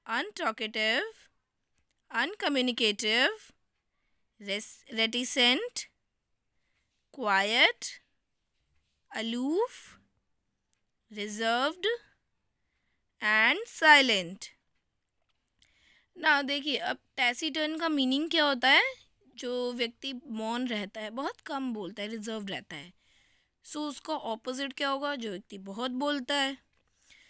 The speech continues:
So antonyms of taciturn are talkative, communicative, garrulous और chatty।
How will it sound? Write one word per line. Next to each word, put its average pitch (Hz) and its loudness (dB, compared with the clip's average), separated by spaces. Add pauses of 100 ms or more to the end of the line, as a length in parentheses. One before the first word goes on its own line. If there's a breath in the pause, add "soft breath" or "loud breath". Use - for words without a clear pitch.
(160 soft breath)
So - -2
antonyms 302 2
of 277 2 (100)
taciturn 269 0
are 226 4 (520)
talkative, 262 0 (1000)
communicative, 247 0 (1400)
garrulous 254 4 (800)
और 226 0
chatty। 214 0